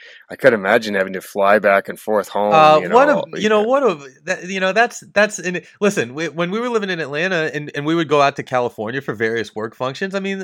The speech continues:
Speaker 2: that's a, it was a four and a half hour flight. Like, that's not that big of a deal. I mean, d-, if you're telling me that I can travel across the country in under five hours,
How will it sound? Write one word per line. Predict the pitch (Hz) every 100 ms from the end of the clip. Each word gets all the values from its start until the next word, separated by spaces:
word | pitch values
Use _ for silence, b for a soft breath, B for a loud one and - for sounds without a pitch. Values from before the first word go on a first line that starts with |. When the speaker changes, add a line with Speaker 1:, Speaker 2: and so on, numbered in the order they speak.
| 156 160
Speaker 2:
that's | 208 226
a, | 208 185
it |
was | 202
a | 208
four | 208 220
and | 226
a | 226
half | 233 226
hour | 226 233
flight. | 226 247 269 123 104
Like, | 123 135
that's | 156 208 -
not | 139
that | 110 104
big | 104 98
of | 92
a |
deal. | 87 95 131
I | 185
mean, | 214 196
d-, | 170
if | 160 254
you're |
telling | 262 240 208 185
me | 190
that | 151
I | 151
can | 156 143
travel | 156 147 123
across | - 131 135
the | -
country | - 135 - 110
in | 104
under | 113 113
five | - 113 101
hours, | 101 110 87 90